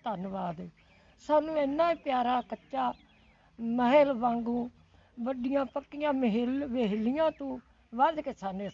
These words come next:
ਮਿੱਟੀ ਦਾ ਪਿਆਰ ਹੈ। ਇਸ ਨਾਲ ਅਸੀਂ ਜਿਉਣ ਮਰਨ ਇੱਥੇ, ਇਸ ਨਾਲ ਅਸੀਂ ਆਪਣਾ ਪੂਰਾ ਕਰ ਰਹੇ। ਹੋਰ ਮੇਰੇ ਬੱਚੇ, ਮੇਰਾ ਪਰਿਵਾਰ, ਮੈਂ ਸਭ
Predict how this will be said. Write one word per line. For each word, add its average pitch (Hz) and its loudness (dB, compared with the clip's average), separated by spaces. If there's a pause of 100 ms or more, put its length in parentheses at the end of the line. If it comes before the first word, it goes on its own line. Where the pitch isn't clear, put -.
ਮਿੱਟੀ 208 -8
ਦਾ 196 -6
ਪਿਆਰ 170 -12
ਹੈ। 170 -16 (580)
ਇਸ 285 0
ਨਾਲ 277 2
ਅਸੀਂ 269 -4 (460)
ਜਿਉਣ 277 6 (600)
ਮਰਨ 285 4
ਇੱਥੇ, 269 -2 (220)
ਇਸ 294 -6
ਨਾਲ 247 -2
ਅਸੀਂ 247 -4 (560)
ਆਪਣਾ 247 -2
ਪੂਰਾ 254 0 (600)
ਕਰ 220 0
ਰਹੇ। 185 -4 (600)
ਹੋਰ 254 0
ਮੇਰੇ 262 2
ਬੱਚੇ, 247 -2 (440)
ਮੇਰਾ 233 0
ਪਰਿਵਾਰ, 226 2 (400)
ਮੈਂ 247 -2
ਸਭ 277 -2